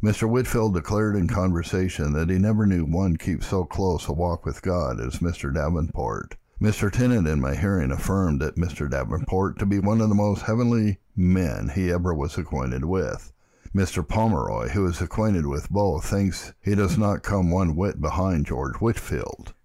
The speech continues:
but rather goes beyond him for heavenly communion and fellowship with the Father and with the Son, Jesus Christ.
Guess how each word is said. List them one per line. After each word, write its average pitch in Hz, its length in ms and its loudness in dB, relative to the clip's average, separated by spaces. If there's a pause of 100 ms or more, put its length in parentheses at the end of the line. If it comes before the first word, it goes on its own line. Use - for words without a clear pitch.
but 98 80 -2
rather 110 300 2
goes 110 380 2
beyond 87 580 2
him 69 200 -2
for 92 200 -2
heavenly 107 400 2
communion 95 600 2
and 85 160 -2
fellowship 95 520 -2
with 95 160 -2
the - 80 -2
Father 101 500 2
and 87 120 2
with 85 180 0
the 95 100 0
Son, 85 320 0
Jesus - 360 -6
Christ. - 680 -8